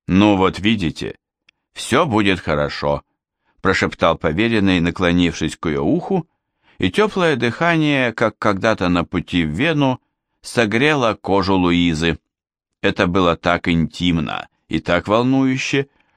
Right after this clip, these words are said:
что по её спине пробежала дрожь. Луиза знала,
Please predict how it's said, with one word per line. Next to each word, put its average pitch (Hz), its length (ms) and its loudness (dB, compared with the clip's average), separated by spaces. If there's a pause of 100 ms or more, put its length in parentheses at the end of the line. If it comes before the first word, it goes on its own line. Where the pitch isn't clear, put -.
что - 200 -2
по 104 140 -2
её 101 260 2
спине 101 440 0
пробежала 85 680 0
дрожь. 71 520 -4 (840)
Луиза 196 480 -2
знала, 135 640 0